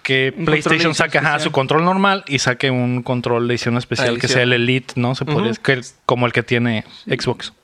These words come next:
Speaker 2: Y nomás que esos controles se me hicieron excesivamente caros. Bueno, al menos los que sacó Xbox se me hicieron
Speaker 3: Ah, los, sí, los
Speaker 2: carísimos,
Speaker 3: Elite, sí.
Speaker 2: y la verdad no, no me dieron mucha seguridad de comprarlos.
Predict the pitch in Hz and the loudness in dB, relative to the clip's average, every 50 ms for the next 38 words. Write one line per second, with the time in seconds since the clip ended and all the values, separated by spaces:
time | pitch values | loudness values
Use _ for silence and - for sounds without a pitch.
0 | _ - 180 208 185 170 165 226 214 208 - - 175 151 170 190 - 185 165 139 | _ -2 -2 0 0 0 0 -2 -2 -2 -2 -2 -2 0 -2 -2 -2 -2 -2 -2
1 | - 175 185 180 - - 165 - - 170 170 175 180 180 175 190 170 - 156 165 | -2 -2 -2 -2 -4 -6 -8 -6 -4 -4 -2 -2 -2 -2 -4 -2 -2 0 0 0
2 | 170 160 190 190 165 156 170 196 220 226 - - 180 - 151 139 - 160 180 196 | 0 0 0 0 0 0 0 0 0 -2 -2 -4 -4 -2 -4 -4 -2 -2 -2 -2
3 | 208 196 - 226 226 - - 190 170 156 135 - 156 151 160 175 175 170 156 139 | -2 -2 -4 -6 -6 -6 -6 -4 -4 -4 -4 -4 -2 -2 0 0 0 -2 0 0
4 | 139 135 151 165 165 156 143 131 123 110 107 98 - 139 160 180 156 165 180 - | 2 2 2 2 2 2 2 0 0 -2 -4 -2 0 2 2 2 2 0 2 2
5 | 131 214 202 196 185 175 170 143 139 170 160 160 156 147 143 139 151 156 151 165 | 2 2 2 2 2 2 2 0 0 0 2 2 2 2 2 2 0 0 2 2
6 | 170 170 175 170 170 165 160 147 135 131 139 - - 151 151 151 160 165 156 156 | 2 2 2 2 2 0 0 -2 -2 -4 -6 -6 -4 -2 0 0 2 2 2 2
7 | 156 156 156 151 - 170 143 156 147 139 131 131 143 151 - - 131 131 139 135 | 0 0 0 0 -2 -2 -2 0 0 0 2 0 0 0 -2 -2 0 2 2 0
8 | 135 139 147 147 - - | 2 0 -4 -4 -6 -10